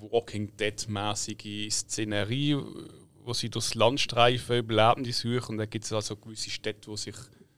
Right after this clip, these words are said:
abgeschottet haben und wo Zuflucht, ähm, geben für die Menschen. Und, ähm, sie ist schwanger und sie wollen halt oft eine Sicherheit nicht mehr haben. Und,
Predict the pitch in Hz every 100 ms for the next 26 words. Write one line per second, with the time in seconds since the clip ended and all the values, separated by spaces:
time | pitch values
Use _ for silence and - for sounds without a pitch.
0 | _ - - - 123 117 107 110 110 117
1 | 107 107 107 101 101 - 120 - 123 131
2 | - - - - _ _ _ _ _ -
3 | 117 117 117 76 120 110 120 120 110 -
4 | 120 120 131 131 120 113 _ _ _ _
5 | _ _ _ _ - 120 110 113 110 110
6 | 82 117 - 123 - - 120 127 156 160
7 | - _ _ _ _ _ _ 107 123 117
8 | 113 113 - - - - - - - -
9 | 120 123 117 120 113 117 117 110 92 92
10 | 95 - -